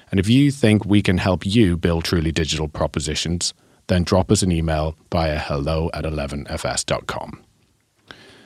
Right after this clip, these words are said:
Now, on to the international news. Our next story comes from Finextra and concerns Zinja barring new customers after interest rates drop. The Australian neobank is no longer letting customers sign up for its two point two five percent savings account.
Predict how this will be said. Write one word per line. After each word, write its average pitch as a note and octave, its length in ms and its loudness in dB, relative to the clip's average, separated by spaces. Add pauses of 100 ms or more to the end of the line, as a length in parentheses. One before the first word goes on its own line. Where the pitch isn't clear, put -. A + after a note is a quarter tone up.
(280)
Now, B2 280 4 (280)
on G#2 120 6
to G#2+ 100 2
the G#2+ 60 6
international G2+ 560 2
news. C#2 340 -4 (460)
Our B2 120 6
next E3 220 6
story G#2+ 220 6
comes G2+ 180 4
from F#2 140 2
Finextra F#2+ 600 4
and G2 140 0
concerns F2+ 540 2
Zinja G2 1000 4
barring F#2 340 4
new A2 200 6
customers F2+ 680 0
after F2 340 0
interest F2+ 420 0
rates E2 320 0
drop. C2 300 -4 (560)
The F#2+ 100 6
Australian B2 440 8
neobank F#2 540 2
is F#2 180 0
no G2+ 220 6
longer G#2+ 340 6
letting F#2 300 2
customers E2+ 460 0
sign E2 280 2
up E2 220 -2
for E2 240 0
its - 180 -2
two A2+ 280 4
point G#2 400 2
two G2 320 4
five F2+ 420 2
percent D#2+ 460 0
savings D#2+ 520 0
account. D#2 460 -4